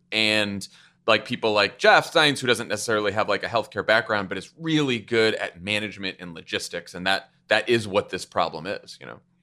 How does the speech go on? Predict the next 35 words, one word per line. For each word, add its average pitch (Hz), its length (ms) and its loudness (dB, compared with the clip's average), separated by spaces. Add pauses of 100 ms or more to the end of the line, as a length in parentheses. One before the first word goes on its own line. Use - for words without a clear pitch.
(1300)
Um, 135 260 6
so 175 160 4
let's 208 140 6
talk 233 120 6
about, 160 220 6
Tom, 143 180 2
you 139 80 2
started 127 240 4
mentioning 110 280 0
this, 101 120 0
but 113 100 -2
let's 135 140 0
talk 156 120 4
about 131 120 2
some 123 140 -2
of 107 60 -6
the - 40 -4
political 101 360 -4
challenges 90 340 -4
that 87 140 -14
Biden 87 220 4
and 85 100 -10
his 85 100 -12
team 87 300 -8
are 87 80 -6
gonna 87 160 -8
have 87 160 -10
to - 80 -16
deal 95 280 -4
with 87 300 -4 (320)
in 87 120 -12
fighting 90 320 0
the 87 60 -8
virus. 90 520 2 (340)
Um, 113 380 4